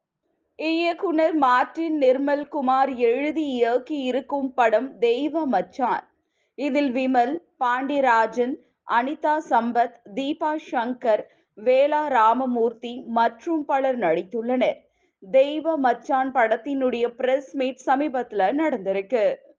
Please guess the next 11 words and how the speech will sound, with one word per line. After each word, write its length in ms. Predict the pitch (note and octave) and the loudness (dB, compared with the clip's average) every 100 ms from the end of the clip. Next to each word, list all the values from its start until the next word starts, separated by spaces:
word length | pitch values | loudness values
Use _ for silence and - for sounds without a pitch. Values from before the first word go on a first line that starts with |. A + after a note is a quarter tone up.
| _ _ _ _ _ _ | _ _ _ _ _ _
இயக்குனர் 800 | D#4+ E4+ F#4 G#4+ A#4 G4+ G4 F4+ | -4 -2 -2 0 0 2 0 2
மணிரத்னம் 760 | F#4 C#4 E4+ F4+ F#4 E4+ F4 | 0 0 -2 -4 -2 -2 -2
இயக்கத்தில் 840 | D4+ C4 B3 B3 D#4 D4 E4 F#4+ G#4 | -4 -2 -2 0 -4 -4 -2 -2 -2
லைகா 540 | B3+ B3+ C#4 E4+ E4+ F4 | 0 0 -2 -4 -6 -2
புரொடக்ஷன்ஸ் 580 | B3 A#3 C4+ E4+ D4+ D#4+ | -2 -2 -4 -6 -6 -4
மற்றும் 540 | B3 A#3 A#3 F4 G#4 | -2 -2 -2 -8 -4
மெட்ராஸ் 520 | B3+ B3 G#3+ D#4+ F#4 | -2 -2 -2 -2 -4
டாக்கீஸ் 580 | - B3+ C4+ - D#4 D#4 | -6 -4 -4 -6 -12 -12
இணைந்து 520 | - B3+ B3+ D#4+ E4+ - | -8 -6 -4 -4 -6 -6
தயாரித்திருக்கும் 1000 | B3 A#3 A#3 A#3+ C#4+ C#4 D4 C#4+ D4 C#4+ | -2 2 2 2 -4 -6 -8 -6 -8 -4
படம் 440 | C#4 A3+ G3 | -2 -2 -4